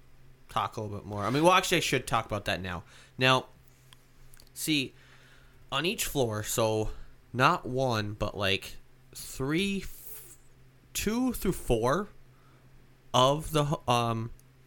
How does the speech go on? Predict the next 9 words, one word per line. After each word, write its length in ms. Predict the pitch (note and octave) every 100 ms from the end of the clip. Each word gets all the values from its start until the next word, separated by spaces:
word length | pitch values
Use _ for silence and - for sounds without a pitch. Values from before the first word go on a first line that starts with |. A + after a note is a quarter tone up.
| - - - - -
yeah, 160 | G2+ -
I 100 | G2
was 100 | G2+
gonna 80 | A2
say 140 | G2+
hotel, 500 | F#2+ F#2+ - E2+ - - - - - -
of 440 | C3 C#3+ C#3 B2+ -
the 60 |
sanatorium, 760 | B2 - A#2 A2 A#2 A2 B2 C#3